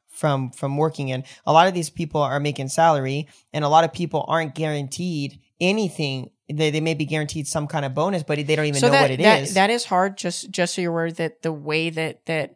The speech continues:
Speaker 2: at least i-, in Arizona, the way that sa-, uh, salary exempt works, uh, 'cause it, this actually matters in this conversation, is you can only be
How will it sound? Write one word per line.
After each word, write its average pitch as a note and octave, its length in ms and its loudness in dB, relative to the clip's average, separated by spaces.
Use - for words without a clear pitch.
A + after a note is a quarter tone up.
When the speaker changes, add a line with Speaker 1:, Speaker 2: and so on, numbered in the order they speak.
Speaker 2:
at F3 160 0
least G#3+ 500 -4
i-, D4 140 -10
in F#3+ 300 -2
Arizona, E3+ 360 -2
the E3 120 -6
way E3 100 -6
that D#3+ 160 -12
sa-, - 140 -2
uh, D#3+ 260 -2
salary E3+ 380 0
exempt E3+ 560 -6
works, A#3+ 500 -2
uh, F3+ 220 6
'cause F3+ 160 -2
it, - 140 -6
this F3+ 120 0
actually F3 320 0
matters E3 320 0
in D#3+ 60 -8
this D#3 140 -6
conversation, E3 640 -4
is - 180 -6
you G3 160 4
can C4 160 0
only A#3+ 320 -2
be G3 540 -4